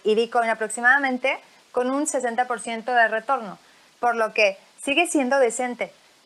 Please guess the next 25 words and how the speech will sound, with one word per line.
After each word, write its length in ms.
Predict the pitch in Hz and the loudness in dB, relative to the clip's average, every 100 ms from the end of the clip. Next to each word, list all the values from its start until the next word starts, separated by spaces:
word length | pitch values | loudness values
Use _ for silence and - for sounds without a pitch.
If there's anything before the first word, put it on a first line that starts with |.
| _ | _
pero 200 | 247 240 | 0 2
el 80 | 233 | 2
riesgo 460 | 262 254 254 285 | 2 2 0 -2
potencial 560 | 294 302 330 320 285 285 | -2 -2 -2 2 2 2
es 140 | 277 277 | -2 -2
un 80 | 294 | -2
poco 200 | 285 285 | -2 -2
más 240 | 269 269 | -4 0
alto 320 | 262 247 285 - | 0 0 -2 -2
en 140 | 214 | -4
comparación 640 | 208 196 208 208 254 226 226 | -6 -2 -2 -2 0 0 0
con 180 | 233 226 | -4 -4
el 140 | 233 | -4
staking, 440 | 226 294 285 233 196 _ _ - _ _ | 0 -2 -2 -8 -12 _ _ -20 _ _
porque 340 | 254 247 254 | 0 2 0
no 220 | 233 247 262 | 0 -2 -2
solo 240 | 294 294 | -2 -2
tienes 300 | 277 254 262 | 0 -2 2
el 80 | 226 | 2
riesgo 400 | 233 214 220 254 | 2 0 0 0
de 140 | 220 | 0
precio 300 | 190 208 220 | 0 -2 0
de 80 | 220 | 0
ambas 220 | 214 214 | 0 -2
criptomonedas, 720 | 233 214 226 233 277 220 175 | -4 -6 -4 -2 -2 -2 -8